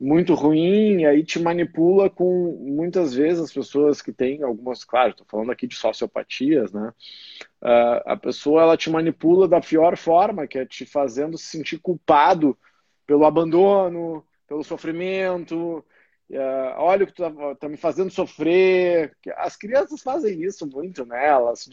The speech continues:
quando descobrem que a mãe sofre, se ela tem alguma dor, elas fingem dor, f-, sofrem sem, sem tá sofrendo, porque entende que o próprio sofrimento manipula as pe-,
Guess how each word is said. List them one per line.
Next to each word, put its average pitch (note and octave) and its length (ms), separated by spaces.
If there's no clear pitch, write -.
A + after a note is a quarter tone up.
quando D#3 220
descobrem D#3+ 480
que - 80
a C#3+ 40
mãe C#3+ 180
sofre, C#3 560
se - 140
ela C3 140
tem C3+ 160
alguma C#3+ 400
dor, A#2+ 440
elas C3+ 360
fingem D3 540
dor, C3 500
f-, - 260
sofrem C#3+ 680
sem, D#3 240
sem D3 260
tá D3+ 140
sofrendo, D3 800
porque C3+ 260
entende E3 640
que E3+ 600
o D#3 200
próprio F3 380
sofrimento E3 760
manipula D#3+ 540
as - 80
pe-, D#3 100